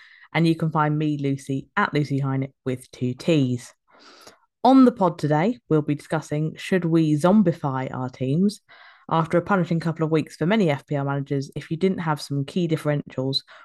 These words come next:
we will have a little post-mortem of the recent intense period to see if we could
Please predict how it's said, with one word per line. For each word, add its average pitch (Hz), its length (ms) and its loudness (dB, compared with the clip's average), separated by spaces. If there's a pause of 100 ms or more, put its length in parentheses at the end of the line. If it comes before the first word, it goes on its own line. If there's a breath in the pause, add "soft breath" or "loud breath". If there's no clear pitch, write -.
(120 loud breath)
we 170 80 4
will 170 80 6
have 175 160 2
a 180 100 4
little 214 280 0
post-mortem 196 880 -2
of 139 160 -8
the 139 80 -2
recent 185 360 0
intense 156 320 -2
period 143 380 0
to - 100 -12
see 160 140 -2
if 156 140 -2
we 170 80 0
could 170 440 0